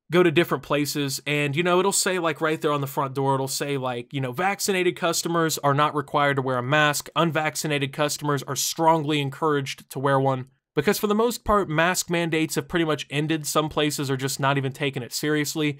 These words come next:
And in those places, like, no one wears a mask. I mean, obviously, not everyone in there is vaccinated, and no one in there is wearing a mask, and they're not checking vaccine cards or anything in any of the places that I'm going. Oddly enough, I have yet to see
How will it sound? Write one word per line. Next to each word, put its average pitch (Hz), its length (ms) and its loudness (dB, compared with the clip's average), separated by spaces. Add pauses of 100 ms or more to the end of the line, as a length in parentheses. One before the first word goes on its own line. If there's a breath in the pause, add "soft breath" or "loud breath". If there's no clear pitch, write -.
(180 loud breath)
And 170 180 -2
in 262 160 2
those 254 200 -2
places, 190 600 -2
like, 165 160 2
no 147 220 4
one 165 220 2
wears 143 260 4
a 127 40 -2
mask. 117 520 -8 (160)
I 180 160 2
mean, 180 180 2
obviously, 185 840 0
not 139 280 4
everyone 139 320 2
in 143 80 0
there 139 100 0
is 123 120 -4
vaccinated, 131 840 -2
and 131 420 -2
no 139 200 2
one 185 160 4
in 190 60 2
there 180 120 2
is 135 100 0
wearing 180 240 0
a 170 60 -2
mask, 175 320 -2
and 156 100 -2
they're 202 80 0
not 170 160 -2
checking 175 340 -2
vaccine 147 580 -2
cards 139 380 2
or 135 80 0
anything 131 360 -2
in 123 80 -6
any 151 160 0
of 139 40 0
the 135 60 -2
places 135 440 -4
that 113 120 -8
I'm 170 220 2
going. 123 400 -2 (320)
Oddly 220 280 6
enough, 202 320 2
I 180 120 0
have 202 280 -2
yet 180 220 0
to 170 80 -4
see 185 520 -4